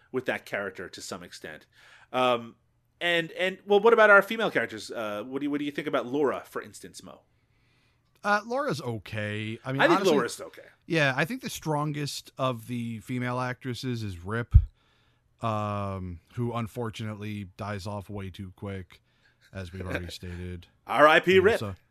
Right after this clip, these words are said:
Speaker 2: so rip, rip. Uh, <laughs> yeah, I don't know.
Speaker 1: I mean, the actress who plays Raven, I think, is okay as well.
Speaker 2: Yeah.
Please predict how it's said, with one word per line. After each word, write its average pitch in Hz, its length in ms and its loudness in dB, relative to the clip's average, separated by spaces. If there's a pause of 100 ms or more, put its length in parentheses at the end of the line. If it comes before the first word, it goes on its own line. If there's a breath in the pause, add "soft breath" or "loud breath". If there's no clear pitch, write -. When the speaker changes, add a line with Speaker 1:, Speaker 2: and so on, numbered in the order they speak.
Speaker 2:
so 110 180 -6
rip, 101 300 -8
rip. 107 320 -6 (680 soft breath)
Uh, 127 540 0 (180)
<laughs> 135 840 2 (840 soft breath)
yeah, 214 240 -2
I 226 40 0
don't 156 140 -2
know. 90 220 -8 (640 loud breath)
Speaker 1:
I 277 60 4
mean, 254 140 6
the 233 80 8
actress 226 240 6
who 202 40 -4
plays 170 220 4
Raven, 120 240 0
I 107 60 -8
think, 107 160 -10
is 107 100 -10
okay 101 420 -8
as 101 180 -14
well. 101 200 -8
Speaker 2:
Yeah. 107 140 -4